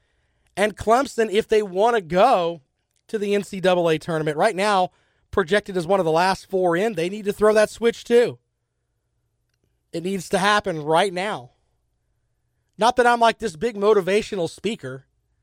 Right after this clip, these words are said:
I just hope to get up early in the morning <laughs> enough to go to CrossFit. <laughs> I'm trying, I'm trying, I'm trying. But the reality is that if there is a switch, they've gotta flip it.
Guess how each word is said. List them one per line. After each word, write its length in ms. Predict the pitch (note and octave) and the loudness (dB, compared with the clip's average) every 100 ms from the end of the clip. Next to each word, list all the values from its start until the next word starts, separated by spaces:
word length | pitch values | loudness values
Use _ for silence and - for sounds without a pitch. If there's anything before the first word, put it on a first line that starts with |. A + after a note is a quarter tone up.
| _ _ _ _ _ _ _ _ _ _ _ | _ _ _ _ _ _ _ _ _ _ _
I 100 | E3 | -4
just 140 | A3 - | -2 0
hope 140 | G#3 | -2
to 100 | G3+ | 0
get 120 | F3+ | 2
up 200 | G3+ G#3 | 2 2
early 220 | G3+ G3+ G3 | 0 2 2
in 40 | |
the 60 | F#3 | 2
morning 240 | G3 G3 | 0 0
<laughs> 20 | |
enough 160 | F#3+ - | -2 -4
to 100 | - | -12
go 100 | - - | -16 -18
to 80 | A#3 | -20
CrossFit. 840 | - E3+ E3 G3 - C#3+ - - _ _ _ - | -6 -2 -2 -4 -10 -12 -12 -20 _ _ _ -18
<laughs> 920 | - D3+ - C#3+ _ - - D#4 - | -16 -16 -16 -20 _ -20 -18 -20 -4
I'm 180 | F3 F3+ | -4 -4
trying, 520 | - G#3 G#3 G3+ G3 | -2 0 0 -2 -4
I'm 100 | F3+ | -8
trying, 380 | - F#3+ F#3 F3+ | -4 0 0 -2
I'm 120 | E3 | -6
trying. 460 | F3+ E3+ C#3+ A2 A2 _ _ _ _ _ _ _ _ _ | -4 -4 -6 -12 -20 _ _ _ _ _ _ _ _ _
But 100 | G#3 | 0
the 80 | G#3+ | 2
reality 500 | A3 G#3+ G#3+ A3 G#3 | 4 4 4 2 -2
is 200 | G3+ E3+ | -4 -4
that 60 | F3+ | -8
if 80 | - | -2
there 140 | F#3+ | 2
is 140 | A3 | 2
a 40 | F#3 | -2
switch, 500 | - F#3 F#3 - - _ | -4 -2 -2 -6 -20 _
they've 260 | D#3 F3+ D#3 | -6 -4 0
gotta 240 | F#3 F#3 | 0 0
flip 320 | - F3 - | 0 -2 -2
it. 120 | D3+ | -8